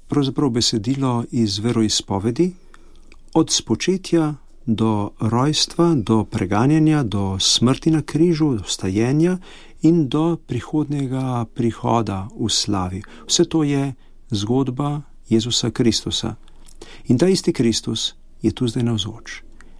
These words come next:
Eno vidijo oči, oči vidijo samo podobo kruha, vendar pa um že tukaj umeva s pomočjo vere, da je to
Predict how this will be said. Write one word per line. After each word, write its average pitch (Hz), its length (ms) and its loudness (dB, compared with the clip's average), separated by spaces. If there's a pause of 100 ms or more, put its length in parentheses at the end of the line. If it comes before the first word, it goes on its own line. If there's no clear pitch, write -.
(140)
Eno 151 260 6
vidijo 117 500 0
oči, 170 440 0 (580)
oči 127 260 2
vidijo 110 300 2
samo 107 380 0
podobo 98 440 -2
kruha, 180 500 -2 (580)
vendar 170 320 4
pa 139 280 0 (280)
um 127 340 2 (380)
že 127 160 -2
tukaj 139 460 -2
umeva 123 600 0
s - 140 -4
pomočjo 107 460 0
vere, 113 440 0 (540)
da 113 120 2
je 113 160 2
to 131 280 0